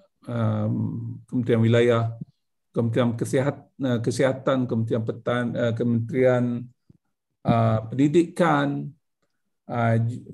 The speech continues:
juga melu-, sekarang ni Kementerian Pendidikan Tinggi pun minta kita buat. Uh, of course, kita, sebaik kita ada I W K. So, I W K can play the role lah. Uh, dan tak semestinya bajet tu di Kementerian,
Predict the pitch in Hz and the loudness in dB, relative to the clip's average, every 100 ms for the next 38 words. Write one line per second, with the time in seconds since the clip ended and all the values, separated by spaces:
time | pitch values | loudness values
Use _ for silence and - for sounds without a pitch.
0 | 180 127 131 160 - 143 131 - - - | -8 -4 0 2 0 0 0 -2 -12 -2
1 | 160 180 180 165 165 156 156 156 127 151 | 2 2 0 -2 0 0 0 -4 -2 -2
2 | 151 160 175 143 127 123 120 107 117 123 | -2 -2 -2 -2 0 0 -2 -6 -6 -2
3 | 113 104 - - - - _ _ _ - | -2 -2 -6 -16 -16 -16 _ _ _ -8
4 | 117 117 117 117 113 - 113 - 160 156 | -2 0 0 -2 -6 -12 -12 2 2 2
5 | 135 - - 135 139 135 139 131 123 117 | -4 -2 -2 0 0 2 4 4 6 6
6 | 110 107 - 127 117 117 127 233 185 110 | 6 2 -2 2 4 2 0 0 0 0
7 | - - 123 127 131 143 156 143 131 127 | -4 -2 0 0 0 -4 -6 -2 0 0
8 | 120 139 123 123 131 143 - _ _ _ | 0 0 0 2 0 -2 -8 _ _ _
9 | - - - - _ - _ - 117 117 | -20 -20 -18 -20 _ -8 _ -2 0 2
10 | 113 113 117 _ 139 139 131 - 156 - | 0 -2 -8 _ 0 2 -2 -4 -10 -12
11 | - 180 180 147 131 135 165 139 170 156 | -4 0 2 2 2 4 2 2 0 0
12 | 147 135 _ - 123 120 127 117 127 131 | -2 -8 _ -6 -2 2 2 2 2 4
13 | 120 117 | 4 4